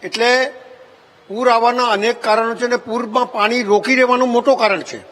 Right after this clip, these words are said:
જે એન્ક્રોચમેન્ટ કહેવાય. હવે પાણી છોડ્યું હોત તો મને લાગે કે જેટલું ભરાયું છે એના કરતાં બે, ગયા વખત જેવી પરિસ્થિતિનું સર્જન થયું હોત.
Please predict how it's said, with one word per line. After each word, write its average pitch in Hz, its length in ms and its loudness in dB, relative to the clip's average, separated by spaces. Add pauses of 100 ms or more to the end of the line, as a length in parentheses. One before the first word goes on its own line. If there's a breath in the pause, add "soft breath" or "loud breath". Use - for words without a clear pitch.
(400)
જે 190 100 0
એન્ક્રોચમેન્ટ 220 600 -2
કહેવાય. 135 220 -12 (1120)
હવે 233 340 2 (340)
પાણી 208 300 0
છોડ્યું 226 420 2
હોત 190 140 2 (380)
તો 220 80 -4
મને 220 220 -2
લાગે 214 260 2
કે 208 120 0
જેટલું 196 340 -4
ભરાયું 185 280 -2
છે 190 100 -8
એના 175 160 -4
કરતાં 202 360 -8 (400)
બે, 185 120 -2 (380)
ગયા 220 180 2
વખત 220 220 0
જેવી 196 220 -2
પરિસ્થિતિનું 185 520 -8
સર્જન 170 280 -10
થયું 175 220 -14
હોત. - 100 -20